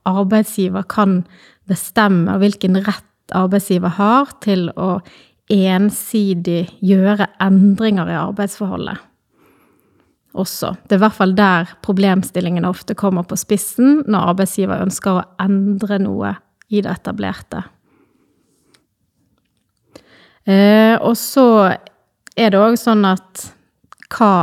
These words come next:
arbeidsgivers styringsrett er for noe, det er ikke noe vi finner noe om i loven,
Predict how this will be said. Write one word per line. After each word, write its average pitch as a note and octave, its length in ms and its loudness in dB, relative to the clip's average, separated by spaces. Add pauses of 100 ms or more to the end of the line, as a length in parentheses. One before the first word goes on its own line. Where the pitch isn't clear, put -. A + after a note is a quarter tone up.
(120)
arbeidsgivers F#3 560 0
styringsrett F#3+ 800 -2 (200)
er F#3+ 320 0
for F#3+ 220 -10
noe, G3+ 380 0
det A#3 140 2 (100)
er G#3+ 200 0
ikke G3 200 -4
noe G3 180 0
vi G3+ 100 2
finner F#3+ 480 0
noe G3+ 400 -2
om G3 200 0
i G3 80 -2
loven, G3+ 640 -2